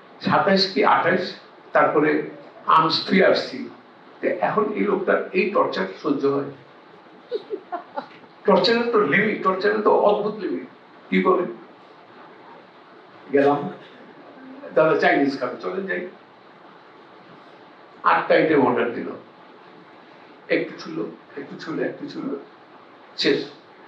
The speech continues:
আমরা বলি, "দাদা, এটা কি হলো? কি যে আপনি যে খাইলেন না, তো অর্ডার দিলেন?" "একদম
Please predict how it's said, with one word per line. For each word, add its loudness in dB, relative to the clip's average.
আমরা 2
বলি, -4
"দাদা, -4
এটা -6
কি -2
হলো? 0
কি -10
যে -2
আপনি -4
যে -6
খাইলেন 2
না, -2
তো 4
অর্ডার 0
দিলেন?" -6
"একদম 4